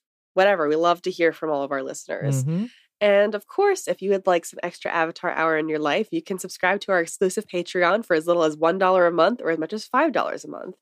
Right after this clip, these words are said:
Speaker 1: You can get benefits including access to our Google Docs,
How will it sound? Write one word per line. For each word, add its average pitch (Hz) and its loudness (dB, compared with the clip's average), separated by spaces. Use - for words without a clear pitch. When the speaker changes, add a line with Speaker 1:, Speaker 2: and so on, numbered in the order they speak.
Speaker 1:
You 202 -2
can 185 0
get 165 2
benefits 165 0
including 160 -4
access 151 -6
to 165 -8
our 151 0
Google 151 0
Docs, 165 0